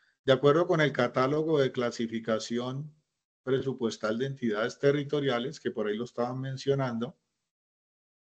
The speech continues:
eso es lo que forma parte de los famosos recursos del balance. Los recursos del balance se liquidan como superávit fiscal más cancelación de reservas.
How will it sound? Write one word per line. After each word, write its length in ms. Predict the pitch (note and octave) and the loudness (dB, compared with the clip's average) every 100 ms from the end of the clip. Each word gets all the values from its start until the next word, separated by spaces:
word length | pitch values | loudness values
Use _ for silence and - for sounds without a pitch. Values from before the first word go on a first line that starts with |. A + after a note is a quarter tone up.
| _ _ _ _ | _ _ _ _
eso 260 | C3 B2+ | 2 4
es 40 | D#3 | 4
lo 140 | D#3 | 2
que 140 | D3+ C3+ | 2 0
forma 420 | B2 B2 C3 C#3 | 0 0 -4 0
parte 320 | C#3+ C3+ C#3+ | 2 2 2
de 100 | D3 | 0
los 160 | B2+ A#2 | 0 -4
famosos 480 | A2 G#2+ A2 C3+ | -6 -6 -4 -2
recursos 520 | C#3 A#2 A2+ A2+ B2+ B2 | -2 -4 -6 -6 -4 -2
del 180 | B2+ | -2
balance. 640 | A2 G2 B2 C#3+ C3+ - - | -4 -4 -2 -2 -4 -10 -14
Los 140 | - A#2 | -2 0
recursos 400 | A2+ A2+ A#2 D3 | 0 -2 -2 2
del 140 | D3 | 2
balance 480 | A#2+ G#2+ A#2 A2+ C#3+ | 0 -2 -4 -2 -4
se 160 | C3+ B2 | 2 2
liquidan 560 | G#2+ - A#2+ A#2 - _ | 2 -4 -2 -2 -4 _
como 260 | G#2+ A2 | -4 -4
superávit 680 | G#2 A2 - G#2 G#2 B2+ C#3+ | -6 -6 0 0 2 0 0
fiscal 460 | D3+ D3 - C#3 D3+ | -4 -6 2 2 2
más 200 | D3 - | -2 -4
cancelación 680 | A2 G#2+ G#2 F#2 - G2+ G2 | -8 -2 -2 -4 -6 -8 -8
de 100 | G#2+ | -8
reservas. 640 | G#2+ G#2 C#3 - - - | -6 4 4 4 -2 -16